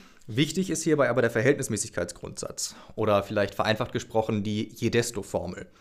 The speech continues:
Je sensibler die herauszugebenden Daten sind, desto sicherer und gegebenenfalls auch aufwendiger muss das Verfahren zur Identifizierung sein.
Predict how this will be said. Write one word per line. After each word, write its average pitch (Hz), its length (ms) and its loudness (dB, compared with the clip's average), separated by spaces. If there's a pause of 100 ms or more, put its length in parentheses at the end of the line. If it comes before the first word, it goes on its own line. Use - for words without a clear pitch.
(400)
Je 120 140 4
sensibler 123 520 4
die 143 140 0
herauszugebenden 123 680 0
Daten 110 320 0
sind, 110 520 -8
desto 113 220 -4
sicherer 151 500 0
und - 160 -2
gegebenenfalls 104 480 -2
auch - 140 -8
aufwendiger 117 640 0
muss 113 140 -2
das - 160 -8
Verfahren 104 520 -2
zur - 140 -6
Identifizierung 113 600 -2
sein. 90 280 -10